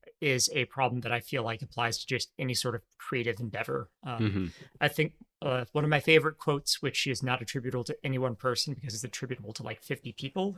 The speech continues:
Speaker 1: is, you know, "Books are never finished. They are merely abandoned."
Speaker 2: Yep. I know that one is a
Speaker 1: Um,
Speaker 2: work of
Speaker 1: and
Speaker 2: art is never finished, only abandoned.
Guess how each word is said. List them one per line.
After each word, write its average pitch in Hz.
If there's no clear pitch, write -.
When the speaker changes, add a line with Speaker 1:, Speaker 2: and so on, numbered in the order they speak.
Speaker 1:
is, 110
you 117
know, 110
"Books -
are 139
never 123
finished. -
They 127
are 117
merely 117
abandoned." 107
Speaker 2:
Yep. -
I 107
know 110
that 107
one 104
is 98
a 101
Speaker 1:
Um, 95
Speaker 2:
work 101
of 139
Speaker 1:
and 101
Speaker 2:
art 92
is 90
never 87
finished, 85
only 85
abandoned. 90